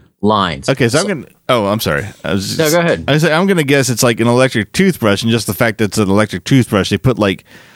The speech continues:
Speaker 2: technology-esque type stickers on it, and then you can just change that into, you know, change the background from light to dark, and it's now a space technology-esque type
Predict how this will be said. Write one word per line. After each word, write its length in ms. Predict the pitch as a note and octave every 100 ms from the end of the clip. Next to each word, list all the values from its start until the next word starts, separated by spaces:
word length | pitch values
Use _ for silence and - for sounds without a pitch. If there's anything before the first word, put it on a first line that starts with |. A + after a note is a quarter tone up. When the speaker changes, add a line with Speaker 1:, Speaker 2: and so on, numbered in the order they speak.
| - _ _ -
Speaker 2:
technology-esque 1080 | D3+ C3+ C3+ C3 A#2+ B2 A#2+ A2 - -
type 240 | - A#2 -
stickers 440 | - D#3+ C3+ G#2+
on 180 | G2+ F#2+
it, 80 | G#2
and 120 | G#2+
then 120 | G#2
you 80 | A2
can 100 | G#2+
just 180 | G#2+ G2
change 320 | - A2+ G#2
that 200 | G#2+ A#2+
into, 480 | G#2+ F2+ G#2+ G2+ G#2 -
you 140 | A#2+
know, 80 | G#2+
change 280 | - A#2 G2+
the 120 | G#2+
background 560 | F#2+ A2+ A2+ A#2 A2
from 140 | G#2 G#2
light 180 | A#2 G2+
to 60 |
dark, 340 | F#2 C3 B2+ A2
and 100 | G2+
it's 140 | F#2
now 160 | A2 G#2
a 100 | G2+
space 340 | - F#3+ E3+ -
technology-esque 760 | C3+ A2+ G2 F#2 F#2+ F#2 -
type 240 | - F2